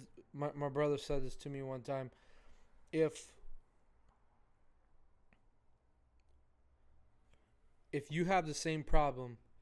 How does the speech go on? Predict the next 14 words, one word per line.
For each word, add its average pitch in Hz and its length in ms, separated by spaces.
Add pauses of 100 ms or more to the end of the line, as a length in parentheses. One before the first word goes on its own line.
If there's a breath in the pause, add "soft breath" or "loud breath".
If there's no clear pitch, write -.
(240)
repeat 139 360
more 143 160
than 143 180
once, 139 380 (880)
you 143 240
are 139 100
the 123 80
problem, 127 580 (380)
not 135 400
the 135 60
problem 123 480
is 120 140
the 113 80
problem. 110 380